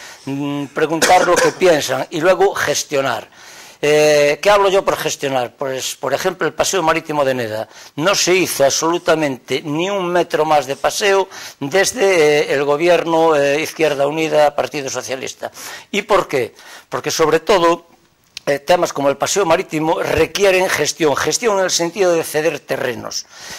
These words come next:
Eh, Neda no tiene capacidad presupuestaria para expropiar y ceder terrenos, y una administración lo primero que exige es la dotación de terrenos para continuar y hacer obras, como en el caso del paseo marítimo.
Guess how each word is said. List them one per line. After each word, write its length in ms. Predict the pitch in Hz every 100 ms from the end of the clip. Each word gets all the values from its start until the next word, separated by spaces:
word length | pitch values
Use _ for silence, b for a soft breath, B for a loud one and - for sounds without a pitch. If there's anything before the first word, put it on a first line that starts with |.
| B
Eh, 240 | 147 143
Neda 260 | 147 202 190
no 140 | 175
tiene 300 | 175 175 156
capacidad 720 | - 143 143 - 139 151 151 -
presupuestaria 920 | 143 147 - 147 - 233 202 196 196
para 500 | 139 135 135 131 180
expropiar 800 | 151 - 147 - 196 196 185 - B B -
y 220 | 135 135
ceder 340 | - 139 147
terrenos, 480 | - 127 127 117 -
y 80 | 151
una 160 | 175
administración 720 | 170 151 165 143 165 147 156 143
lo 100 | 135
primero 360 | 135 170 170
que 100 | 160
exige 460 | 156 185 170 180 202 B B B
es 300 | 156 170 -
la 160 | 160 135
dotación 420 | 135 143 - 165
de 120 | 165
terrenos 420 | 160 147 175 180
para 320 | - 135 147 160 B B
continuar 600 | - 151 143 151 156 170
y 80 | 160
hacer 240 | 147 143 180
obras, 340 | 160 123 -
como 200 | 135 131
en 60 | 131
el 60 |
caso 340 | 156 147 147 139
del 380 | 135 127 127
paseo 400 | 120 135 - 147
marítimo. 480 | 123 117 104 - 107